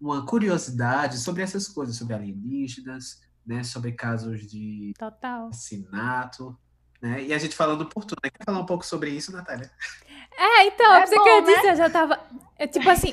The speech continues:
Speaker 2: ontem eu já tava tomando banho pensando, "Ai, eu adoro, sabe, esses assuntos, assassinatos", e tu já disse tudo, então tudo certo, é isso aí.
Speaker 3: Coitada.
Speaker 1: Então, mas fale,
Speaker 2: Acabou,
Speaker 1: fale,
Speaker 2: minha
Speaker 1: fale,
Speaker 2: gente.
Speaker 1: fale.
Speaker 2: Ah, então.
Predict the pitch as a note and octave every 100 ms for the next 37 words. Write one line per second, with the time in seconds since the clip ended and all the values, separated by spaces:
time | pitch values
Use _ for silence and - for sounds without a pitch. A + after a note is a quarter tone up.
0 | - C#4 D4+ E4 C#4 C4 C4+ C4 C4+ B3+
1 | B3+ C4 A#3+ A3 A3 A#3 C4 D4 D#4+ D4
2 | B3+ B3+ - - F4+ F4 D4+ G4 - D4
3 | G4 F4+ D4 C#4+ _ C4+ - C4+ A#3 A#3+
4 | - C4+ C4+ - C#4 C4+ B3+ B3 B3+ C4
5 | C4 C4 D4 - C4+ C4 C4+ - F#4+ D#4
6 | D#4+ F#4 B4 G#4 C5 B4 F4 A#4+ B4 D#4+
7 | - G4 G4+ D4+ B3 G#3+ G#3+ G#3+ A3 G3+
8 | F#4+ G#4 - E4 E4+ D4 C#4+ C#4+ D#4 F#3
9 | F3+ - - - - _ - - - C#4
10 | B3+ C4 B3+